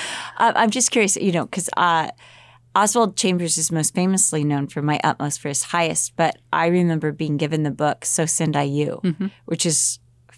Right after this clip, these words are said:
Speaker 1: fabulous. And I think he wrote that when he was speaking to, um, at a foreign missions retreat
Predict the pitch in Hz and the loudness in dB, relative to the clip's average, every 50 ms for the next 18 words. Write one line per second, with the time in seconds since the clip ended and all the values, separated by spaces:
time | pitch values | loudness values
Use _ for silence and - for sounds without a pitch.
0 | _ - 180 180 185 180 180 160 151 151 - - 147 156 156 190 180 196 214 - | _ -2 0 2 2 2 2 0 -2 -2 -4 -4 -2 -2 -2 -2 -2 -2 -2 -2
1 | - - 240 214 180 175 170 170 180 185 - - 190 185 - - - 170 156 151 | -2 0 0 0 2 2 2 2 2 0 -2 -2 0 0 0 -2 -2 -2 -2 0
2 | 165 160 151 - - - - - 185 196 196 - - 202 190 185 180 175 - - | -2 -2 0 -2 -2 -4 -4 -4 -4 -4 -4 -6 -4 -2 -2 -2 -4 -6 -6 -8
3 | - - - 160 156 151 147 147 - - - 151 151 143 139 139 139 139 135 - | -6 -4 -2 -2 0 0 0 -2 -4 -6 -4 -4 -2 -2 -2 -2 -4 -6 -8 -12
4 | _ _ _ _ _ _ _ _ - - _ _ _ _ - - 165 165 160 - | _ _ _ _ _ _ _ _ -20 -20 _ _ _ _ -4 0 2 2 0 0
5 | _ - 175 180 180 170 156 147 147 147 151 170 - - - 190 196 185 - - | _ 0 0 2 2 2 0 0 0 -2 -2 -4 -4 -4 -4 -4 -4 -4 -4 -6
6 | 214 214 202 - - - - 214 214 220 240 - - - | -6 -6 -6 -8 -10 -8 -6 -6 -4 -6 -8 -10 -16 -20